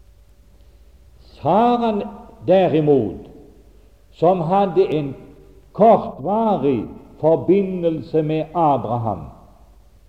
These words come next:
hun fødte Abraham én sønn, Isak.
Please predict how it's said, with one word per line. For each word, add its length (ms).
hun 240
fødte 600
Abraham 720
én 440
sønn, 240
Isak. 520